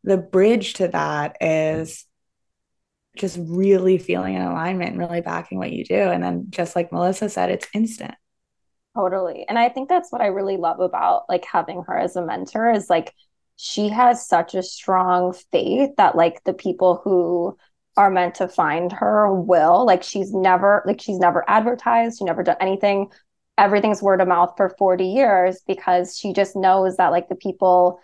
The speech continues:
Speaker 2: who need to find her work just will. And I just, that's just taught me so much, because I, I feel like it is true that when,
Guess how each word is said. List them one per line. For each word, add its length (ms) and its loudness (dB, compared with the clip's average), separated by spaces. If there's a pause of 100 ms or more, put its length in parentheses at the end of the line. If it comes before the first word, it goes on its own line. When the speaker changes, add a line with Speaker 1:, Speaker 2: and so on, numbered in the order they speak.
(280)
Speaker 2:
who 140 0
need 200 0
to 100 0
find 260 -2
her 140 0
work 480 0
just 320 -2
will. 720 4 (340)
And 180 2
I 140 2
just, 400 -4
that's 280 2
just 180 -6
taught 260 2
me 160 -4
so 240 0
much, 460 -2
because 640 -2 (120)
I, 440 4 (260)
I 180 0
feel 360 -2
like 460 0 (340)
it 140 2
is 280 -2
true 640 0
that 360 0 (220)
when, 640 -6